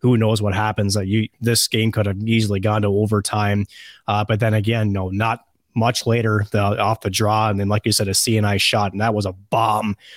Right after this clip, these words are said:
by Jackson Lacombe. That had a lot of zip to it, and again, just perfectly placed. Uh, Castor, uh, you know, didn't, you know, just didn't,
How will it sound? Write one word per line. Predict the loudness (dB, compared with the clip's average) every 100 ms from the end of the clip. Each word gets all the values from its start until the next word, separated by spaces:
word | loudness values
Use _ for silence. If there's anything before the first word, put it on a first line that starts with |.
| -8
by | -2 -2
Jackson | 0 -2 -2 -2
Lacombe. | -2 -2 -2 0
That | 0
had | 0
a | 0
lot | 0 2
of | 0
zip | 0 -2 0
to | 2 2
it, | 0 -4 -20 -10
and | -4 -2
again, | 0 0
just | 0 -2
perfectly | -2 -2 0 -2 -2 -4
placed. | -2 0 2 2 -2 -4
Uh, | -4
Castor, | -2 -2 -2 -2 -4 -8 -18 -20 -20 _ -2
uh, | -2 -2 _ _
you | -2
know, | -2 -2 _ _ _ _ _ -2
didn't, | 0 0 0
you | 0
know, | 0
just | 0 0
didn't, | 2 2